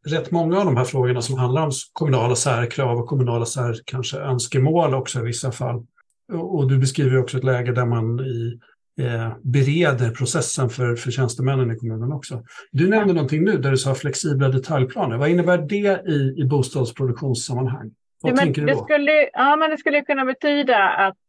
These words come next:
Speaker 2: eh, vi, vi förstår ju att när kommunerna gör sina eh, översiktsplaner eller planer för ett område, så måste de ju sätta någon typ av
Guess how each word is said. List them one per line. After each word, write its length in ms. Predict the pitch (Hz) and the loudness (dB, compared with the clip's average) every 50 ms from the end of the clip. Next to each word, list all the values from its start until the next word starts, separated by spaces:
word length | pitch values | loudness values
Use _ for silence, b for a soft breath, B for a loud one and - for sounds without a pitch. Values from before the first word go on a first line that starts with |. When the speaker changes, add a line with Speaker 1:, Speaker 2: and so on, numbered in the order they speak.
| - 185 | -10 -8
Speaker 2:
eh, 100 | 185 175 - - | -8 -8 -6 -4
vi, 160 | 202 214 - - | -4 -4 -4 0
vi 140 | 214 247 240 | 0 0 2
förstår 340 | 240 247 233 - 254 233 226 | 2 0 0 2 2 4 6
ju 60 | 214 | 4
att 140 | 202 202 - | 4 2 2
när 280 | 196 190 190 185 180 - _ b b b b | 0 2 2 2 0 -6 _ b b b b
kommunerna 560 | _ - 208 202 196 185 180 185 180 180 180 180 | _ -2 0 2 2 2 2 4 4 4 2 2
gör 380 | 170 175 170 175 175 175 170 | 2 2 4 4 4 4 2
sina 420 | 165 _ - 165 165 165 160 160 - _ _ _ _ _ _ _ _ - | 0 _ -6 -2 0 0 0 0 -2 _ _ _ _ _ _ _ _ 0
eh, 320 | 170 165 156 151 120 160 | 2 2 4 4 4 4
översiktsplaner 800 | 180 175 156 160 - 175 - - - 175 170 170 165 165 170 165 | 4 2 2 -2 -8 -10 -10 -2 0 2 2 4 2 2 2 2
eller 140 | 160 165 156 | 2 0 -2
planer 500 | - - 185 170 165 160 160 160 165 160 | -2 0 2 2 2 2 0 -2 -2 -2
för 180 | - 175 165 | 0 0 -2
ett 140 | 160 - - | 0 0 0
område, 440 | 175 170 165 147 143 156 156 165 165 | 0 0 0 -2 -2 0 0 0 -2
så 120 | - 190 | 0 2
måste 260 | 202 208 208 - - | 2 2 2 0 -4
de 120 | 170 175 170 | -8 -6 -6
ju 100 | 160 160 | -6 -6
sätta 680 | - - - 190 - _ _ _ _ - 208 190 180 | -6 -2 -2 -2 -2 _ _ _ _ 0 0 2 2
någon 540 | 175 165 165 175 185 190 185 185 185 170 - | 0 0 2 2 4 4 4 2 0 -2 -2
typ 300 | - 175 165 160 - - | -2 -2 -2 -2 0 2
av 280 | 160 160 160 151 143 | 4 4 4 2 -2